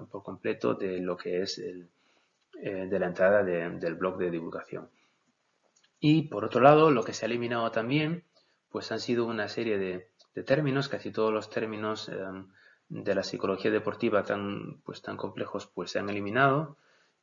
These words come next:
y se han introducido realmente, pues, dos o tres del,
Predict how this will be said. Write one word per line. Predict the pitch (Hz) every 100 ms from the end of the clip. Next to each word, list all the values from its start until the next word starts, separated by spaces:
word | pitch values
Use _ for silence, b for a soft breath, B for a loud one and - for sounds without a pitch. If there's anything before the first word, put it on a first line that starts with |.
| -
y | 120 120 131 - 143
se | -
han | 117
introducido | 131 131 127 123 147 135 135 -
realmente, | - 117 123 120 120
pues, | 120 104 98 - -
dos | 104 101 117 -
o | 120
tres | 123 120 -
del, | - 92 92